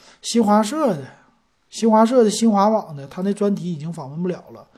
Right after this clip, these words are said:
那我们来看看啊，这个是网易的，网易还好，他的专题文章都还在。这个文章呢是二零一三年十二月份发布的，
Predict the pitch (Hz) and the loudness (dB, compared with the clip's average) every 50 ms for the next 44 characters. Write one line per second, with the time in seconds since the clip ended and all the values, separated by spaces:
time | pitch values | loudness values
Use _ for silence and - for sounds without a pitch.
0 | _ _ _ _ _ _ - 214 196 175 196 202 190 185 185 - 240 233 185 151 | _ _ _ _ _ _ 2 2 4 4 4 2 2 0 0 0 0 0 0 -2
1 | 135 131 131 127 123 117 120 131 - - 185 180 175 165 165 175 170 156 156 147 | -6 -10 -12 -12 -14 -14 -16 -8 -2 0 0 0 0 -2 -2 -4 -4 -6 -8 -10
2 | 135 135 151 185 233 254 226 156 - - - _ _ _ _ _ _ _ _ 175 | -10 -6 -2 0 2 2 2 0 -2 -6 -16 _ _ _ _ _ _ _ _ 2
3 | 185 180 185 220 262 277 220 - 180 180 180 175 156 - - - - 180 180 196 | 4 6 6 6 6 6 4 2 2 0 0 -2 -4 -8 -10 -8 -2 2 2 2
4 | 190 - 208 196 196 175 165 185 175 170 170 180 175 165 156 156 151 - 170 165 | 4 6 4 4 4 4 0 0 0 0 -2 -2 -4 -4 -6 -10 -10 -10 -10 -10
5 | 156 151 - - 220 202 - - - _ _ _ _ _ - - _ _ _ _ | -10 -6 -2 0 0 0 -2 -6 -14 _ _ _ _ _ -20 -20 _ _ _ _
6 | - - 262 254 233 220 214 226 233 220 202 196 196 202 190 180 208 226 - 233 | -6 2 4 6 8 8 10 10 10 8 8 6 2 0 0 0 -2 0 2 2
7 | 220 208 208 214 220 226 220 - - 214 208 208 208 202 175 160 160 170 - - | 2 2 2 2 0 0 -2 0 0 2 2 4 2 2 0 -4 -8 -8 -8 -8
8 | - 170 180 202 220 208 180 160 160 143 165 165 156 147 131 - - 160 165 170 | -6 -2 0 2 2 2 2 0 -4 -8 -10 -10 -10 -12 -12 -10 -8 -6 -6 -4
9 | 180 220 220 190 151 127 | -4 -4 -4 -4 -6 -8